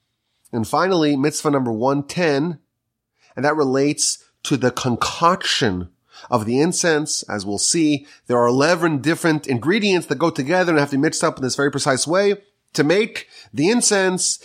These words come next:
and that mixture, it is prohibited for us to replicate it.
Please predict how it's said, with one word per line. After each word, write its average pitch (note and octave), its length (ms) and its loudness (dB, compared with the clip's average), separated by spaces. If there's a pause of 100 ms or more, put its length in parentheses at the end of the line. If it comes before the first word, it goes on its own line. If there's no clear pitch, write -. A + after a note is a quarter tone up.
(140)
and B2+ 200 2
that D#3+ 240 2
mixture, E3+ 560 0
it C#3 180 -4
is - 220 -2
prohibited F3 580 -2
for B2+ 180 -6
us C#3 260 0
to A#2 140 -4
replicate C#3+ 540 0
it. C3+ 360 -2